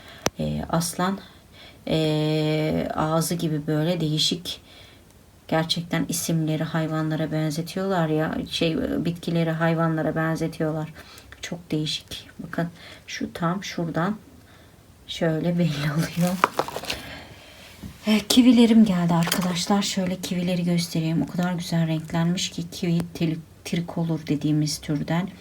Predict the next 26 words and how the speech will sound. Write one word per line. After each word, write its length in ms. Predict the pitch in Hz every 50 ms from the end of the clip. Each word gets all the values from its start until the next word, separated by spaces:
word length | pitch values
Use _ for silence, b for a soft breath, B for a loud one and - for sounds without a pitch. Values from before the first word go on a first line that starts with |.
| B B B B B B B B B 160
E, 600 | 160 160 160 156 160 165 165 160 160 160 160 160 160
trikolor 600 | - - 196 196 - - - 214 214 208 202 196 196 -
olduğunu 520 | 180 175 175 170 170 175 175 170 170 165
nereden 340 | 165 165 165 151 160 160 156
anlıyoruz? 500 | 156 151 156 156 156 160 170 196 202 -
Şu 160 | - - -
kenar 380 | - - 170 165 170 180 185 175
yaprakları 600 | 165 156 151 147 156 - - - - - 156 151
şöyle 460 | - - - 175 160 147 156 175 202 B B B B B B B B
tırtıklı 540 | - - 175 175 - - - - - 196 190
oluyor 280 | 175 156 151 151 139
arkadaşlar. 640 | - 147 - - 160 147 156 156 - - 202 202 196 - - - - - B B B B B B B
Kenar 300 | - 190 190 190 175 170
yaprakları 640 | 170 180 180 175 - - 165 170 - - 147 143 -
da 140 | 151 -
kıpkırmızı 640 | - - - - - - 202 196 202 196 196 190 202 196
oluyor. 400 | 190 190 196 190 190 196 - -
Orta 320 | 170 165 156 156 - 160
rengi 320 | 156 156 156 156 165 165
böyle 240 | 165 170 156 165 170
sapsarı 640 | 170 - - 170 170 - - - 175 160 180 202 220 220 B B B B B B B
oluyor. 260 | 170 160 151 - 151
Yani 400 | 156 175 190 175 160 175 208 202
verigatalısı 800 | 175 175 170 156 - 165 156 - - 156 151 156 151 - - - -
olmuş 420 | 151 151 156 156 147 143 - 156
oluyor. 360 | 156 151 160 175 202 214 226